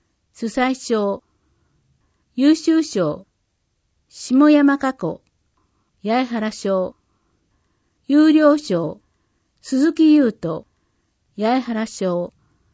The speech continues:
中学生の部、最優秀賞、藤野篤俊、機密中。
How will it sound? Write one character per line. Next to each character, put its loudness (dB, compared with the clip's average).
中 4
学 4
生 0
の -4
部、 -8
最 0
優 2
秀 0
賞、 -6
藤 0
野 -2
篤 -10
俊、 -6
機 -4
密 0
中。 -4